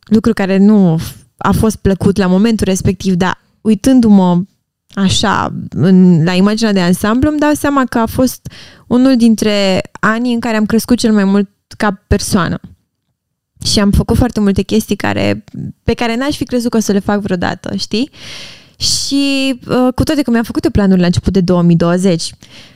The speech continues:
de obicei îmi făceam planuri, știi, carnețel cu faia, faia, faia, faia. Și anul ăsta, efectiv, toate au fost date peste cap, dar mai bine decât m-aș fi așteptat, știi? Așa că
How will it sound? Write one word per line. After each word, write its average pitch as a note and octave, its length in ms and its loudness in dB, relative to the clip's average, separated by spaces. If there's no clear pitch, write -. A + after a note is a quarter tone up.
de A#3 140 -2
obicei A3 280 -2
îmi A3+ 80 0
făceam G#3+ 260 2
planuri, G3 360 2
știi, - 180 -2
carnețel G3+ 600 0
cu F3 600 -2
faia, G3+ 420 -2
faia, G3 400 -2
faia, F#3 380 -4
faia. F#3+ 320 -4
Și G3 160 -4
anul C4 260 -2
ăsta, C#4+ 300 -4
efectiv, C#4+ 320 -4
toate C4 220 -2
au A#3 60 -2
fost B3 180 0
date A#3+ 200 -2
peste G#3+ 260 -2
cap, A3 240 -2
dar C4 340 -8
mai B3 240 -2
bine C4+ 300 -2
decât G3+ 300 -2
m-aș F#3+ 240 -2
fi - 80 -4
așteptat, F3+ 580 -4
știi? - 380 -4
Așa E4+ 220 0
că - 80 -6